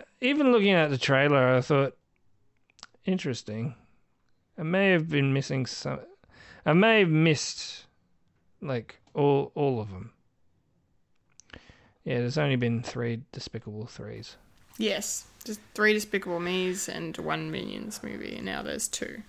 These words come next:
Speaker 2: soon.
Speaker 1: Yeah. Um, looks funny. Looks adorable. Um,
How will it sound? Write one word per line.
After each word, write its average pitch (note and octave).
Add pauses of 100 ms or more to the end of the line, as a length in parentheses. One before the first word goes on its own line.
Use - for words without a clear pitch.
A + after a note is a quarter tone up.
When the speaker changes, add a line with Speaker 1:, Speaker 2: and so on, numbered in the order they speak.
(260)
Speaker 2:
soon. - (300)
Speaker 1:
Yeah. C#4 (300)
Um, F#3+ (1600)
looks E3
funny. G3 (180)
Looks D#3
adorable. D#3+ (840)
Um, C#3